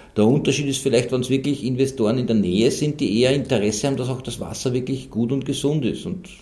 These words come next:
äh, gut geführtes Wasserwerk ist. Wenn's ein, irgendein Investor von, von, von Frankreich ist oder Deutschland, wie immer, der in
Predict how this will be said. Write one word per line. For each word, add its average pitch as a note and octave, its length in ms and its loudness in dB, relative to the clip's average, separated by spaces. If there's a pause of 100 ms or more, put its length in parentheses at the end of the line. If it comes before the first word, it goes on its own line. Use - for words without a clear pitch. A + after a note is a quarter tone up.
(680)
äh, - 500 -8
gut A#2+ 200 -6
geführtes C3+ 440 0
Wasserwerk A2 640 -2
ist. F2 320 -8
Wenn's G#2 220 2
ein, A2+ 300 4
irgendein B2 320 2
Investor B2+ 420 2
von, B2 240 0
von, A#2 180 2
von A2+ 180 0
Frankreich A2 600 0
ist D#3 260 2
oder A#2 460 6
Deutschland, A2+ 540 -2
wie G#2 100 4
immer, C3 180 4
der A#2 220 4
in A#2+ 300 2